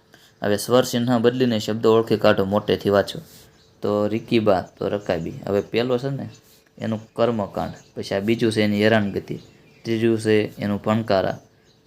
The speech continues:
ચોથું છે એનું ભણ-, ભંડુકિયું અને પાંચમું છે એનું આડાવડું અને છઠ્ઠું છે એનું દરમિયાન અને સ-, સાતમું છે એનું આશ્વાસન. આ રીતે શબ્દો આવશે હાચા. હવે તમને અડધો કલાક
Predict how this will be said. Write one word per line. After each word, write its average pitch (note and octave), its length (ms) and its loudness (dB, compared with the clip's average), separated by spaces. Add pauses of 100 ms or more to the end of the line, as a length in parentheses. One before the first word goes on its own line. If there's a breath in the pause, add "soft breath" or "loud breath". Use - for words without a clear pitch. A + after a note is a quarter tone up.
ચોથું G#2+ 420 -2
છે G#2+ 120 0
એનું G#2 240 -2
ભણ-, - 440 -4
ભંડુકિયું A2 600 -2 (540 loud breath)
અને G2 120 -8
પાંચમું G#2+ 520 -2
છે G#2 200 0
એનું G2+ 300 -4
આડાવડું G#2 560 0 (420 soft breath)
અને G2+ 420 -8 (140)
છઠ્ઠું A2 260 -2
છે G#2+ 100 -2
એનું G#2 260 -2
દરમિયાન A2 500 2 (220)
અને G2+ 200 -6
સ-, - 160 -8 (500)
સાતમું G#2+ 420 -4
છે G#2 80 -4
એનું G2+ 200 -6
આશ્વાસન. F#2+ 480 -6 (380)
આ G2+ 60 -2
રીતે G#2 260 0
શબ્દો G#2 400 0 (160)
આવશે G2 280 -6
હાચા. G2 340 -6 (1800 soft breath)
હવે G#2+ 120 -2
તમને B2+ 240 2
અડધો B2 240 4
કલાક C3 400 6